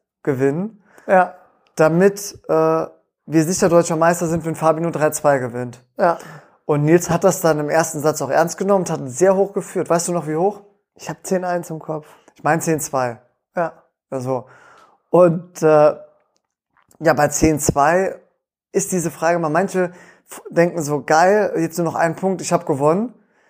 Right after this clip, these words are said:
Speaker 1: Es gibt aber auch die, die, wo auf einmal die Hand anfängt zu zittern
Speaker 2: Ja.
Speaker 1: und die sagen, „Ach du Scheiße, ich muss jetzt noch einen Punkt machen und wenn ich den nicht mache, sind wir nicht deutscher Meister und,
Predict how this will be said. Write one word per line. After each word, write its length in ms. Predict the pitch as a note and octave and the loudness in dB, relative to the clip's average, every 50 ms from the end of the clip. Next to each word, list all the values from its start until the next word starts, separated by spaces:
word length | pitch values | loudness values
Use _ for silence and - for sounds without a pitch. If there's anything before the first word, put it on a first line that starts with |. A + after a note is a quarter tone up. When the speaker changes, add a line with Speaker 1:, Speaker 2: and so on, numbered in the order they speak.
| _ _ _ _ | _ _ _ _
Speaker 1:
Es 100 | - - | -2 0
gibt 220 | F#3+ F#3 - - | 0 0 4 2
aber 180 | G3 E3+ F3+ F3+ | 4 6 6 4
auch 120 | F#3+ F#3 - | 4 2 0
die, 200 | - F3+ F#3+ F#3 | -4 -4 -2 0
die, 300 | E3+ F3+ F3+ F3 - - | 0 2 2 0 0 -4
wo 160 | - D3+ E3 E3+ | -6 0 2 2
auf 140 | E3 D#3+ | 4 4
einmal 220 | F3+ F3+ F3 E3+ D#3+ | 2 2 2 2 0
die 120 | D3+ D3+ D3+ | 0 0 0
Hand 200 | G3+ A#3+ A3 - | 0 0 0 0
anfängt 380 | D3+ C#3+ B2+ - C#3+ C#3 B2+ | -2 -2 -2 -6 -6 -6 -6
zu 120 | - - B2 | -8 -8 -8
zittern 540 | - - D3 C#3 D3 D#3 E3+ G3+ A#3 A3+ - _ _ _ _ _ _ _ | -4 -4 -4 -2 0 0 0 0 -2 -4 -10 _ _ _ _ _ _ _
Speaker 2:
Ja. 160 | A#3 F#3+ F3+ | 0 0 0
Speaker 1:
und 160 | - E3+ E3+ D#3 | 0 0 -2 -2
die 40 | D3+ | 0
sagen, 260 | C#3 D#3+ D#3 D#3 D#3 - | 0 0 0 0 0 -4
„Ach 160 | E3 D3 - | -4 -6 -6
du 100 | - C#3+ | -10 -10
Scheiße, 380 | B2+ - D3 D3 C#3+ C#3 C#3+ D3 | -8 -4 -2 -2 -2 -2 -4 -8
ich 100 | C3 C#3+ | -8 -6
muss 180 | D#3 D3+ D3 | -8 -4 -4
jetzt 160 | - D3+ D3 - | -4 -4 -2 -2
noch 100 | D3+ C#3+ | -4 -4
einen 80 | C3+ | -2
Punkt 240 | C3 D#3+ E3+ F3 - | -4 -4 -4 -2 0
machen 220 | F#3 E3+ D#3+ D#3+ | 0 0 0 0
und 80 | E3 D#3 | -2 -2
wenn 100 | D3+ D3+ | -2 -4
ich 120 | C#3 C3+ | -4 0
den 220 | - E3+ F3+ F#3+ G3 | 4 6 6 6 6
nicht 180 | F#3 D#3+ D3 | 2 -2 -2
mache, 420 | D#3 D#3+ E3 D#3+ D3 D3+ D3+ D#3+ E3 - - - - _ | 0 0 0 0 0 -2 -2 -2 -4 -8 -18 -20 -20 _
sind 180 | - E3 D3+ D#3+ | -8 -8 -2 -2
wir 80 | D#3+ D#3+ | 0 2
nicht 240 | F3+ G3+ F#3+ - | 2 0 2 4
deutscher 320 | F#3+ F3+ F3+ F3+ - F#3+ E3+ | 4 4 4 2 0 -2 0
Meister 640 | E3 E3+ E3+ F3 E3+ F3 - D3+ C#3 C#3 C#3 C#3+ C#3+ | 2 2 2 2 0 -2 -2 -2 -2 0 -2 -2 -4
und, 300 | C#3+ C#3+ D3 C#3+ C#3+ | -6 -8 -10 -10 -12